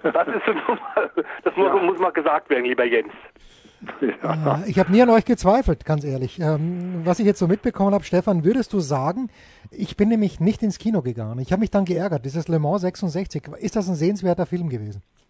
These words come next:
Speaker 1: Ja, absolut. Ein, ein fantastischer Film, der tatsächlich, äh, mithalten kann mit, mit Steve McQueens Le Mans-Film.
Speaker 3: Ganz, ganz stark. So,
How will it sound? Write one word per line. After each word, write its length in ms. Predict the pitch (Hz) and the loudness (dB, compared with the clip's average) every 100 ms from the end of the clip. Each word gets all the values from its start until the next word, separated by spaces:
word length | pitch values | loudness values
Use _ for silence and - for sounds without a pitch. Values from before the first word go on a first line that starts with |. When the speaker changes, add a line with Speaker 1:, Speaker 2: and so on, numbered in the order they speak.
| _ _ - | _ _ -6
Speaker 1:
Ja, 200 | 165 160 | -2 0
absolut. 500 | 160 - 160 131 - | -2 -2 -2 -2 -2
Ein, 180 | 139 135 | -6 -2
ein 180 | 135 139 | -2 -2
fantastischer 680 | 139 - 143 165 - - 151 | -4 -2 -2 -2 -2 -2 -2
Film, 280 | - 156 165 | 0 -2 0
der 140 | 151 | 0
tatsächlich, 520 | 147 135 151 156 170 - | 0 -2 -2 -2 -6 -6
äh, 320 | - 147 139 131 - - - - 160 143 123 139 143 | 0 2 2 0 -8 -20 -20 -4 0 0 -2 -8 -4
mithalten 600 | 220 - 185 185 190 170 | -2 0 0 -2 -6 -4
kann 340 | 165 165 175 | -2 0 0
mit, 220 | 160 160 | -2 -2
mit 100 | 160 - - | -8 -10 -12
Steve 260 | 175 160 | -10 -2
McQueens 480 | 160 151 170 170 156 - | -2 -2 -4 -2 -2 0
Le 120 | 131 | 0
Mans-Film. 520 | 117 110 - 104 90 - _ _ - _ _ _ _ _ _ - - | 0 -4 -6 -10 -10 -20 _ _ -20 _ _ _ _ _ _ -18 -4
Speaker 3:
Ganz, 220 | 175 - | -4 0
ganz 160 | 180 135 | -4 -4
stark. 280 | 120 101 | -10 -10
So, 280 | - 180 240 | 2 6 6